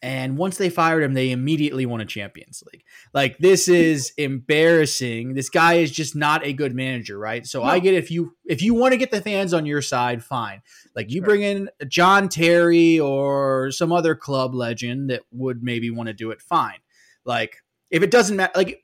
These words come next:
Speaker 1: we've said, it doesn't matter. It didn't matter. Like, it, it was just this Champions League that was left, and they've kind of meekly gone out of that now. Like, why'd you bring in, what was the point of bringing in Frank Lampard, right?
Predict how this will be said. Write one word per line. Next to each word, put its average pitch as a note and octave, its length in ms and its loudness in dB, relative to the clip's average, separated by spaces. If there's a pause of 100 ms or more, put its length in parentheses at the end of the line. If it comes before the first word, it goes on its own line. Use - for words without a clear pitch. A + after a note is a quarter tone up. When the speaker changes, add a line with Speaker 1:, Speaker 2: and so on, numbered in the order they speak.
Speaker 1:
we've A3 240 0
said, C3 160 2
it A#2 100 -4
doesn't D3 280 0
matter. G2+ 260 -6
It A2+ 100 -10
didn't F3+ 320 0
matter. B2+ 420 -2
Like, A#2 300 -8
it, A#2+ 200 -8
it D3 140 -4
was C#3+ 100 -4
just F3+ 260 2
this E3+ 160 0
Champions C3 500 -2
League A#2 180 -6
that A2+ 120 -8
was A2 180 -12
left, G#2 440 -14 (300)
and A#2+ 200 -8
they've A#2 420 -4
kind C3+ 280 -6
of C3+ 120 -8
meekly D3 420 -6
gone C3 240 -4
out B2 160 -4
of A#2 80 -10
that B2 220 -4
now. A2+ 140 -8
Like, B2+ 160 -6
why'd F3+ 240 0
you F#3+ 40 -4
bring G3+ 140 2
in, F3 220 -4
what A3 280 0
was G#3+ 140 0
the G3+ 80 0
point D#3 340 -2
of A#2+ 100 -4
bringing B2+ 240 -4
in A#2+ 120 -4
Frank A2+ 300 -12
Lampard, A2+ 420 -10
right? A2 240 -8